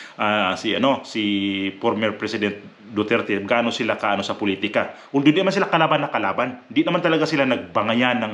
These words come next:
ano, tungkol sa mga, ano, hindi sila ganun. Wala naman silang nagiging malalim na pinag-ugatan ng problema. Wala sila nun.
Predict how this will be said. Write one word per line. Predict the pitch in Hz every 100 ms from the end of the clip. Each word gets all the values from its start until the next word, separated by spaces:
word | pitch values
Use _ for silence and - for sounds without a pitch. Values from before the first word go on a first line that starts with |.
| 104
ano, | 123 117
tungkol | - 113 113
sa | 107
mga, | 107 104 - - - - 101
ano, | 101 101
hindi | 131 120 170
sila | - 156 147
ganun. | 120 117 139 - - - _ _ - - - - - - -
Wala | 151 202
naman | 208 202
silang | 190 175 160
nagiging | 143 135 131 123 107 101 - - - -
malalim | 110 117 135 135 139 131
na | 123 117 110 107
pinag-ugatan | 120 113 104 101 95 - - - - - - - 143 - 120 113
ng | 110
problema. | 104 104 104 98
Wala | 104 123 131
sila | - 123
nun. | 113 101